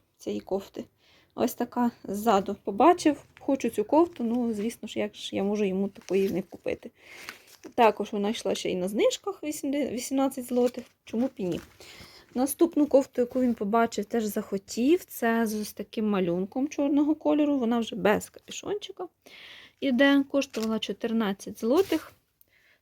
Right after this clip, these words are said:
Така звичайна кофточка з манжетами, теж не утеплена. Ось.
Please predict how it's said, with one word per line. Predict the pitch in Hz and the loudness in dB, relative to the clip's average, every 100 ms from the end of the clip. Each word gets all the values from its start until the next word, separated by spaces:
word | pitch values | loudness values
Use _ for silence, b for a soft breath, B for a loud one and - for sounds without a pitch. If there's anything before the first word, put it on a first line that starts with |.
| _ | _
Така | - 294 | -2 0
звичайна | 247 240 247 226 | 0 0 2 2
кофточка | 208 320 - - - 247 | 0 -2 -2 -12 -6 -4
з | 208 226 | 0 2
манжетами, | 247 240 208 180 185 190 208 | 4 4 2 0 -4 -6 -6
теж | 240 269 233 | -4 -4 -4
не | 214 | -4
утеплена. | 202 - 185 165 180 196 _ _ _ - | -4 -8 -10 -8 -6 -8 _ _ _ -16
Ось. | 208 - | -16 -18